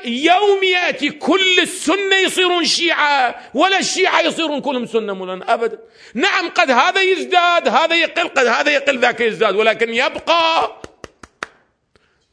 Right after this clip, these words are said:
تقول يعني حتى في زمان الحجة؟ نعم حتى في زمان الحجة، لأن في زمان الحجة جزء من الدنيا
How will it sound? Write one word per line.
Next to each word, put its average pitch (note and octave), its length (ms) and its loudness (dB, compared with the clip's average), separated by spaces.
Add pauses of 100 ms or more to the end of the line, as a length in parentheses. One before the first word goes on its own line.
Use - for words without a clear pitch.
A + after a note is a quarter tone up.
تقول G3+ 320 0
يعني G3 220 -2
حتى G#3+ 360 -2
في A#3+ 140 -6
زمان C4+ 320 -2
الحجة؟ B3 380 -4
نعم D4 680 0
حتى C4+ 440 -2
في A#3+ 140 -6
زمان A3 340 -2
الحجة، F#3 420 -6 (180)
لأن A3+ 760 -4
في G#3 200 -6
زمان G#3+ 380 -2
الحجة G3+ 400 -4
جزء C4 360 -4
من A#3+ 260 -4
الدنيا C4+ 800 -2